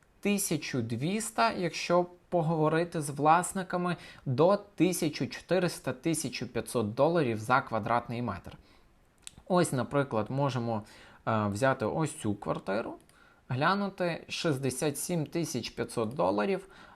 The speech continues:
е, за сорок сім квадратних метрів. Тобто, знову ж таки, це в районі тисяча чотириста доларів за квадратний метр виходить. Е, це такий теж комфорт-бізнес-клас,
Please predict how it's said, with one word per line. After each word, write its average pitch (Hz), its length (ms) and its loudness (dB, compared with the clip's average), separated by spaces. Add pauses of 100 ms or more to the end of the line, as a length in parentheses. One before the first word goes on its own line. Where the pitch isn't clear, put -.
(120)
е, 117 320 4
за 139 440 2
сорок 147 420 2
сім 131 280 -4
квадратних 110 580 -2
метрів. 107 380 -6
Тобто, 143 320 -4
знову 165 260 0
ж - 100 -10
таки, 120 180 -8
це 147 180 -4 (240)
в 110 120 -4
районі 131 480 2
тисяча 110 460 -6
чотириста 107 500 -4
доларів 107 380 0
за 95 120 -4
квадратний 104 520 -2
метр 107 300 -6
виходить. 101 540 -6 (400)
Е, 110 320 2
це 107 160 -2
такий - 320 -2
теж 127 340 0
комфорт-бізнес-клас, 123 2250 -2